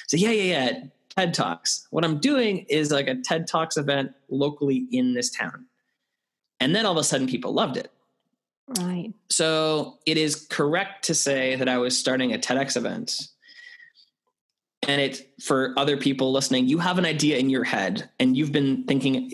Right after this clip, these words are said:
Speaker 1: whether it's correct in your head or not is kind of irrelevant. Um, it's all about how your audience
Speaker 2: Perceives it.
Speaker 1: perceives that idea.
Speaker 2: Yeah.
Speaker 1: And the only way to find out how they perceive it is to go test it with them and, and find out for sure whether they understand it in the first place.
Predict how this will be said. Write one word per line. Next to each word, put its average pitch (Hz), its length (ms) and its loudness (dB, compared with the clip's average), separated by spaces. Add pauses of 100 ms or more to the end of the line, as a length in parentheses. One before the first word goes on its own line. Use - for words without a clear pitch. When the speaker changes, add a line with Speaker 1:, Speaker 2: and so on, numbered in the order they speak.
Speaker 1:
whether 208 280 2
it's 196 120 -2
correct 175 300 0
in 170 60 2
your 147 100 0
head 139 140 0
or 131 40 2
not 127 220 2
is 135 100 0
kind 202 220 0
of 143 60 0
irrelevant. 117 520 2 (460)
Um, 131 500 0
it's 147 220 0
all 156 200 2
about 156 200 0
how 139 220 0
your 131 280 0
audience 127 920 0
Speaker 2:
Perceives - 200 -2
it. 226 40 2
Speaker 1:
perceives 127 560 0
that 127 200 0
idea. 110 540 0 (140)
Speaker 2:
Yeah. 208 140 2
Speaker 1:
And 190 120 4
the 202 200 -2
only 208 380 2
way 175 280 2
to 160 80 0
find 147 400 0
out 233 380 0
how 170 160 0
they 180 120 2
perceive 185 380 0
it 269 240 -4
is 147 180 0
to 151 80 -2
go 143 140 2
test - 400 -2
it 113 100 -2
with 113 140 -4
them 113 260 -2
and, 117 240 -2
and 120 240 0
find 131 540 0
out 127 140 -4
for 123 100 -6
sure 127 600 0 (280)
whether 151 300 0
they 139 180 2
understand 117 540 0
it - 80 -8
in - 60 -12
the 110 60 -6
first - 240 -8
place. - 300 -12